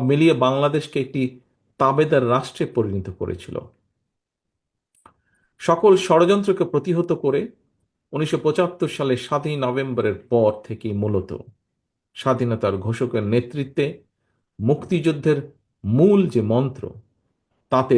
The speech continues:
বাংলাদেশ ফিরতে শুরু করে ধীরে ধীরে। প্রিয় উপস্থিতি, মাঝে মাঝে একটি বিষয় সম্পর্কে, যেহেতু সে সময়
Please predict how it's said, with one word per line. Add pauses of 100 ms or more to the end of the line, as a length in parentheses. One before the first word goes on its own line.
(140)
বাংলাদেশ (560)
ফিরতে (120)
শুরু
করে (140)
ধীরে
ধীরে। (3250)
প্রিয়
উপস্থিতি, (640)
মাঝে
মাঝে
একটি (100)
বিষয়
সম্পর্কে, (1800)
যেহেতু (340)
সে (100)
সময়